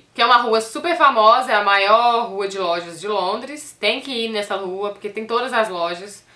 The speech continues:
E a Topshop de lá é imensa, enorme, enorme, enorme. É exagerada de grande, tá, gente? É enorme. Tem de tudo, tem roupa,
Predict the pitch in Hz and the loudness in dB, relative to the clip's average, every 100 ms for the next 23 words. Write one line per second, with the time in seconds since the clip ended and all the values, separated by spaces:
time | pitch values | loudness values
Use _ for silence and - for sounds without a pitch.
0 | _ _ - _ _ _ _ _ 294 311 | _ _ -20 _ _ _ _ _ 0 4
1 | 311 - 196 - 269 269 320 320 254 262 | 4 4 2 4 4 2 0 4 4 4
2 | 247 254 311 294 254 254 254 233 220 - | 0 -2 -4 -4 -4 -2 0 0 -4 -6
3 | 160 147 - 254 269 254 254 254 262 262 | -6 -8 -8 -8 -2 2 4 4 0 -10
4 | - 240 220 214 214 214 214 214 202 170 | -8 -2 2 2 0 -2 -6 -6 -4 -2
5 | 160 165 180 185 240 294 330 240 202 202 | -2 -4 -8 -2 0 2 2 4 2 0
6 | 208 190 156 139 127 165 165 147 139 196 | -6 -8 -8 -10 -10 -6 -6 -8 -12 -10
7 | 214 180 156 151 147 127 _ _ _ _ | -6 -6 -8 -10 -20 _ _ _ _ _
8 | _ - 339 370 330 - 320 349 294 233 | _ -4 0 0 -4 -6 -6 -4 -4 -4
9 | 170 156 156 302 330 233 185 233 247 254 | -6 -10 -8 -6 -6 -8 -4 0 2 0
10 | - 240 233 226 220 - | 0 2 4 4 0 -4